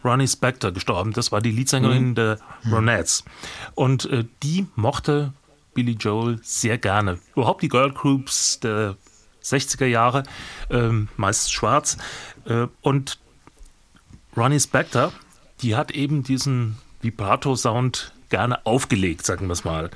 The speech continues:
Speaker 1: Und das hat auch, äh, sehr gut, ähm, geklappt.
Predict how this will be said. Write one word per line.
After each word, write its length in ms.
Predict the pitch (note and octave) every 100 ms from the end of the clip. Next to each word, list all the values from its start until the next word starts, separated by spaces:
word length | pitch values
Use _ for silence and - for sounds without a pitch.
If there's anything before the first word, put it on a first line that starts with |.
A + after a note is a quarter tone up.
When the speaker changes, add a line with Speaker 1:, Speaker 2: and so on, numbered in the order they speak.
| - - - -
Speaker 1:
Und 100 | A2
das 120 | A2+
hat 280 | B2 - -
auch, 420 | - A#2 B2 A#2+ C3+
äh, 140 | A#2
sehr 200 | A2 A#2+
gut, 460 | C#3 C3+ - - -
ähm, 420 | A#2+ A2+ G2+ G2+ - -
geklappt. 540 | F#2+ - C#3 - -